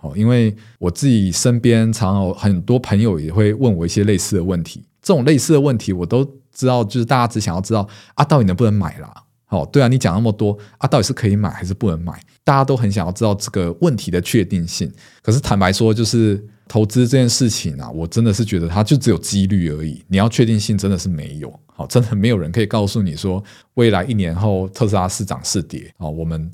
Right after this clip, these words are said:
很难这样子就是去回答问题。好，所以这个几率化的思考方式，我觉得也是前面这本书一如既往里面有提到类似的内容啦，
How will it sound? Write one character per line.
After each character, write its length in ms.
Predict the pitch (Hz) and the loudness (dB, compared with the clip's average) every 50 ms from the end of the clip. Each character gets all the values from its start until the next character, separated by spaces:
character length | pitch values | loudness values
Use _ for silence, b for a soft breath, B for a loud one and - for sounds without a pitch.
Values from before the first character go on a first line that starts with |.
| - _ | -12 _
很 140 | - 101 92 | -4 -2 -2
难 180 | 90 87 87 92 | 0 -2 -2 0
这 100 | 104 123 | 2 2
样 160 | 117 107 98 | 2 2 0
子 160 | 92 92 85 | -2 -4 -6
就 120 | 82 95 | -6 -4
是 400 | 92 90 98 95 92 87 85 82 78 - | -4 -4 -2 -2 -2 -4 -6 -8 -10 -14
去 380 | - - - 113 104 95 90 87 | -10 -4 -2 0 0 0 0 -4
回 200 | 85 - 85 87 | -4 -4 -2 -2
答 180 | 87 82 78 78 | -2 -2 -2 -2
问 200 | 92 98 85 80 | -2 -2 -2 -2
题。 200 | - - - - - _ _ | -6 -10 -16 -20 -20 _ _
好， 140 | - - 127 | -18 -16 -10
所 180 | - - 120 | -4 0 2
以 200 | 123 120 104 98 B B B B B B B | 2 2 0 -2 B B B B B B B
这 120 | - - 190 | -2 0 2
个 720 | - 175 151 143 135 135 131 131 127 127 123 123 123 135 - - _ _ | 4 6 6 6 6 6 6 6 6 4 2 2 0 -2 -6 -16 _ _
几 220 | - - 185 202 | -2 0 2 2
率 160 | 190 202 180 | 4 4 2
化 300 | 156 131 - 180 156 139 | 2 2 2 2 2 2
的 100 | 123 113 | 2 0
思 180 | 104 - - 135 | 0 0 -2 -2
考 220 | 135 135 104 82 | 0 0 -2 -2
方 220 | 85 107 104 107 107 | -2 -2 -2 -2 -2
式， 200 | 104 - 117 104 | -2 -2 -2 -2
我 140 | 92 90 90 | -2 -2 0
觉 180 | 101 120 135 | 0 0 0
得 60 | 135 | 2
也 140 | 123 117 - | 0 0 0
是 180 | 113 131 156 143 135 - - | 0 0 -2 -2 -4 -8 -12
前 160 | - - 131 123 | -2 0 2 2
面 120 | 135 139 | 4 4
这 120 | 123 147 | 4 4
本 140 | 135 113 90 | 4 4 2
书 300 | 85 - - 110 107 120 113 | -2 -2 -2 -2 -2 0 0
一 60 | 143 | 0
如 180 | 127 107 101 | 0 2 0
既 220 | 98 - - 131 120 | -2 -2 -2 -2 -2
往 240 | 101 87 80 78 82 | -2 -2 -4 -6 -8
里 60 | 78 | -4
面 220 | 85 98 107 104 | -2 0 0 0
有 140 | 92 80 76 | 0 -2 -4
提 200 | - - - 92 | -8 -8 -8 -6
到 340 | 87 107 98 95 87 85 95 b b b | -4 -2 -2 -2 -2 -4 -8 b b b
类 140 | - 131 123 | 0 2 2
似 240 | 104 - - 123 110 | 2 0 -2 -2 -2
的 60 | 90 | 0
内 180 | 87 104 101 87 | 0 0 -2 -2
容 180 | 78 65 - - | -4 -6 -10 -14
啦， 200 | - - - - | -16 -18 -18 -20